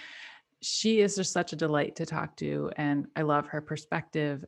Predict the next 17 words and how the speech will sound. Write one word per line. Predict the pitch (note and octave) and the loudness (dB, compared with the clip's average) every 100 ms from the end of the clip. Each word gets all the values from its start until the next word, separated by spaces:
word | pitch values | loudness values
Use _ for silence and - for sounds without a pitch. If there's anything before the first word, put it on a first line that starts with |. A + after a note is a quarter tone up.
| - | -4
And | D#3 D3+ - | 0 2 0
we | - F3 G#3 | 0 2 2
both | F#3 D#3+ | 2 0
have | E3 - | -4 -2
taken | D#3+ D#3 D3 | -4 -2 0
improv | D#3+ D#3 C#3 - | -2 0 -2 -2
classes | - D3 - D3+ C#3 | 0 0 0 -4 -2
with | C#3 - | -4 -2
her | C#3+ C3 C3+ - | -4 -2 -2 -2
in | D3 | -2
the | C3+ | -4
past | - D3 C3 D3+ - - | -2 0 0 -2 -10 -8
and | D3+ D3 | -2 0
have | D#3 D#3 | -2 0
learned | G3+ A3+ | 0 2
a | G3+ | 0
lot. | A3 G3+ C#3 | 0 2 2